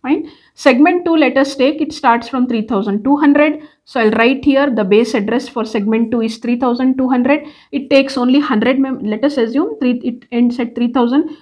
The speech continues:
So its size is only what? Hundred. This is segment two. Then next is what? Segment.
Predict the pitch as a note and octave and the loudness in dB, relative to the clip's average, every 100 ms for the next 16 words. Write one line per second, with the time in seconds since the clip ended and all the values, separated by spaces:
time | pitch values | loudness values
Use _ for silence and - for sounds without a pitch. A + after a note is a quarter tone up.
0 | _ - B3+ B3 - B3+ A#3 A3+ C#4 B3 | _ 0 2 2 -2 -2 0 0 0 0
1 | G#3 B3+ A3+ D4+ - A#3+ F3 G#2+ F#2+ - | 0 0 2 0 -2 -2 0 -2 -10 -18
2 | _ _ _ - A3+ A3+ G#4+ - G#3+ G3 | _ _ _ -8 -6 -2 -2 0 -2 2
3 | A#3 C#4+ A#3+ C3 - _ - - _ _ | 2 2 0 -2 -12 _ -20 -20 _ _
4 | _ _ _ _ _ _ _ _ _ _ | _ _ _ _ _ _ _ _ _ _
5 | _ _ _ _ _ _ _ _ A#3 C4 | _ _ _ _ _ _ _ _ 0 2
6 | C4 C4+ C#4+ - D#4 D4 C4+ F4 - - | 4 2 -2 -2 0 4 4 4 0 -20
7 | _ _ - B3+ G#3+ A#3+ E4+ | _ _ -4 -2 0 0 -2